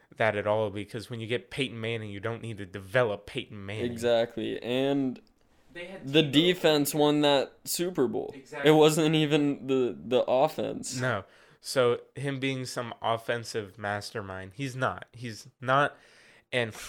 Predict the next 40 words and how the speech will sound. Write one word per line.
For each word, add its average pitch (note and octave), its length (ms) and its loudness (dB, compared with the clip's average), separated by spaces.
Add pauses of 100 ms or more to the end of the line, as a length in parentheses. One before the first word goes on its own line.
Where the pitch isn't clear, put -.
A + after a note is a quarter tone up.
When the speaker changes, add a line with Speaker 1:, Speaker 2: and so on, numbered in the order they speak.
(100)
Speaker 1:
he's B2+ 180 -4
really D3+ 240 6
a A#2+ 60 2
subpar A#2 540 2
coordinator A2+ 540 0
that G#2 200 -6
somehow G#2+ 340 -4
lucked G2 320 -4
into G#2 160 -8
getting G2 320 -8
jobs. G2 400 -4
He C3 80 -6
must C#3+ 320 0
be C#3 120 0
a A#2+ 80 0
really A2 500 -4
good G#2+ 340 -6
interview A2+ 640 -6
Speaker 2:
Mm-hmm. - 520 -20
Speaker 1:
because A2 580 -4 (300)
based B2+ 240 0
off B2+ 160 2
his A2+ 120 -6
track G#2+ 360 -2
record, B2+ 400 -2 (360)
I A#2+ 40 -8
mean, B2 120 -4
he A#2+ 100 -4
has A#2+ 280 0
one A#2 320 -4
Super A#2 340 -6
Bowl, G#2 520 -2
but G#2+ 200 0
Peyton A#2 280 -6
Manning G#2 280 -8
was F#2+ 160 -12
his G2+ 120 -12
fucking G2+ 400 -8
quarterback. F#2+ 560 -10
Speaker 2:
Exactly. - 160 -16